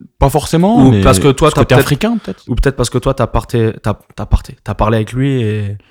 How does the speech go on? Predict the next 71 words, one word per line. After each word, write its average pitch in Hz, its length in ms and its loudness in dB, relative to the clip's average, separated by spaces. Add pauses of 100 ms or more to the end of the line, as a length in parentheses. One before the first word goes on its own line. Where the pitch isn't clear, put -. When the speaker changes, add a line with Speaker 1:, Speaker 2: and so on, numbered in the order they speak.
(160)
Speaker 1:
Bah, 80 100 0
moi, 110 240 4
mon, 113 220 2
moi, 123 100 4
Speaker 2:
Vous 120 60 6
Speaker 1:
le - 40 8
son - 100 4
Speaker 2:
parlez - 100 4
Speaker 1:
que 190 60 6
je 202 40 4
vais 208 60 6
Speaker 2:
musique ? 233 340 0
Tu 151 140 -8
parles 214 140 0
musique 208 280 -4
avec 220 80 0
Speaker 1:
Moi, 123 100 4
Speaker 2:
lui ? 120 60 -2 (100)
Speaker 1:
je... 107 60 -4
Non. 101 220 4 (680)
<laughs> 107 600 -20
Il 95 100 -4
est, 95 240 -2
il, 98 100 -2
non, 95 200 2 (160)
franchement, 101 400 -4
non. 85 160 -2 (240)
On - 80 -10
parle 90 180 -2
pas 104 100 -2
musique. 87 420 -4 (240)
On 95 80 -6
parle 113 180 2
musique 110 220 2
quand 107 100 0
on 98 40 2
est 98 40 2
en 95 60 2
studio. 87 380 -4 (400)
Après, 80 200 -4
j'ai 90 160 -2
fait - 200 -6
un 104 100 2
morceau 101 320 0
avec 92 240 0
lui, 95 100 -2
tu - 120 -8
vois. 85 300 -6
Speaker 2:
Ouais, 107 240 -2
mais 101 120 -2
c'est - 140 -2
bien. 185 260 -2 (160)
Speaker 1:
On - 40 -2
n'a 85 60 0
Speaker 2:
Qui, 170 100 4
Speaker 1:
pas 165 100 4
fait, - 140 -4
Speaker 2:
qui, 95 100 2
Speaker 1:
euh, 85 120 0 (840)
Speaker 2:
qui - 120 -2
en 151 100 2
France 147 300 -2
a 120 60 -2
fait 123 100 -4
un 113 220 -2
morceau 113 300 -8
avec, 90 180 -4
Speaker 1:
Ouais. 113 80 -2
Speaker 2:
euh, 107 80 -4
French - 240 -8
Montana ? 107 320 -6